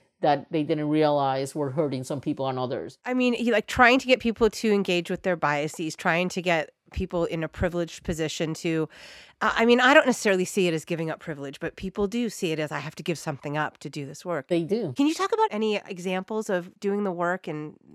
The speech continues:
Speaker 2: any of this stuff coming up and how you dealt with it?
Speaker 1: Absolutely. So one of the things, for example, in making change and working with people on how to support them in decentering that privilege, like, being aware of it and being aware of the power they hold.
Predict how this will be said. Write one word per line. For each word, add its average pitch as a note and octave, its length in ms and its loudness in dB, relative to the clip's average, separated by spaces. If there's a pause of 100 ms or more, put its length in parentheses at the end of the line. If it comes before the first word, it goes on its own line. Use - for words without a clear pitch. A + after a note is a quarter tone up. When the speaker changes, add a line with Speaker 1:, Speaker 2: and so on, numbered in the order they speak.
Speaker 2:
any F3+ 140 -6
of F3 60 -6
this F3 100 -10
stuff - 180 -14
coming E3+ 200 -10
up G3 140 -14 (360)
and E3 100 -16
how E3 60 -8
you D#3+ 80 -6
dealt D#3 140 -6
with F#3+ 100 -12
it? A3 120 -14
Speaker 1:
Absolutely. D#4+ 600 4
So G#3+ 220 4
one G#3+ 260 6
of B3+ 100 -2
the A#3+ 80 -4
things, A#3 220 -4
for A3+ 120 -4
example, G3+ 640 2
in F3+ 160 2
making G3+ 320 0
change F#3 380 -2
and E3 180 0
working F3+ 360 0
with D#3+ 240 0
people E3 500 0
on D#3 140 2
how E3 300 2
to D#3+ 340 0 (840)
support G#3 640 6
them E3+ 280 4
in E3 340 -4
decentering F3+ 680 -2
that - 200 -2
privilege, D#3 560 -2
like, D3 260 -2
being F#3+ 200 0
aware E3 380 4
of D3+ 120 2
it D3+ 300 4
and C#3+ 240 -2
being D#3+ 160 -4
aware D#3 240 2
of D3+ 80 0
the D#3 100 -4
power D3+ 400 0
they D3 160 -2
hold. C#3+ 600 0